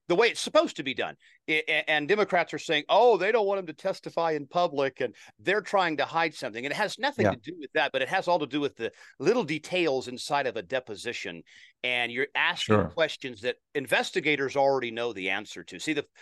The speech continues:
Speaker 1: the catch is, is that half Democrats out there, they don't wanna accept the fact that the checks, we know they're there. The houses were bought with Chinese money.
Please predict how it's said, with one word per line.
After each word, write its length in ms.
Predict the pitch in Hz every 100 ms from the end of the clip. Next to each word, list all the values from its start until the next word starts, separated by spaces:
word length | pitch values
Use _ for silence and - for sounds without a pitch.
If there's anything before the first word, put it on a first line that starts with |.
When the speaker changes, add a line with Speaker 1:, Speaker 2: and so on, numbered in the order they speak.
| - -
Speaker 1:
the 80 | 156
catch 340 | - 277 269
is, 180 | 170 147
is 140 | 135 110
that 140 | 139 _ _
half 280 | - 196 220
Democrats 560 | - 160 160 143 127 -
out 160 | 123
there, 140 | - 120
they 140 | 151
don't 140 | 190 175
wanna 140 | 151
accept 460 | 131 - 139 123 -
the 80 | 107
fact 320 | 131 120 -
that 100 | 104 _
the 80 | 127
checks, 440 | - 214 202 - 135
we 120 | 143
know 200 | 139 127
they're 140 | 117
there. 260 | 101 92 78 _ _ _
The 100 | 127
houses 380 | 147 196 170 120
were 100 | 123
bought 340 | 104 143 120
with 120 | 131 -
Chinese 500 | 151 135 127 101
money. 140 | 117